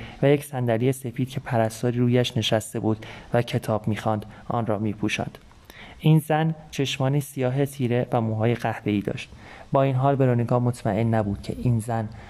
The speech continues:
همان نیست که ساعتها پیش یا شاید روزها پیش با او حرف زده بود.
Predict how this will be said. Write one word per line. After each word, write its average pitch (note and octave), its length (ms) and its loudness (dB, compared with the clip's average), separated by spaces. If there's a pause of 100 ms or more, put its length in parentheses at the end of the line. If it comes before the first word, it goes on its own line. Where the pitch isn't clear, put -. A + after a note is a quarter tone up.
(140)
همان F3 340 2
نیست C3+ 260 0
که A#2+ 80 -8
ساعتها A2 580 -4
پیش - 360 -2 (260)
یا E3+ 100 6
شاید C#3 440 4
روزها A2+ 440 0
پیش - 380 -4 (280)
با A2+ 80 4
او G#2 200 2
حرف G2+ 300 -6
زده - 200 -4
بود. - 180 -4